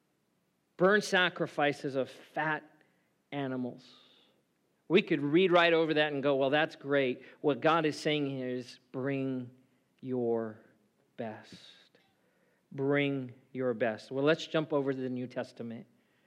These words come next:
'cause we don't have a context really for offering animals, do we?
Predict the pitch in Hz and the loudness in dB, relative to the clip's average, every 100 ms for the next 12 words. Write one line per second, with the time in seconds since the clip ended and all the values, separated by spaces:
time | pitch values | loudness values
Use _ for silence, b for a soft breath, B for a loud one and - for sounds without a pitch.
0 | _ _ _ 143 123 170 175 160 156 143 | _ _ _ -4 2 4 4 4 2 0
1 | 151 143 139 147 135 - 139 139 135 127 | -2 -2 0 0 -2 -4 -2 0 0 -2
2 | - 123 120 123 123 - 127 120 113 113 | -2 0 0 -2 -4 -4 -6 -4 -8 -12
3 | b b - 135 131 117 110 107 131 123 | b b -6 -2 0 0 -2 -2 0 0
4 | 120 110 | -2 -4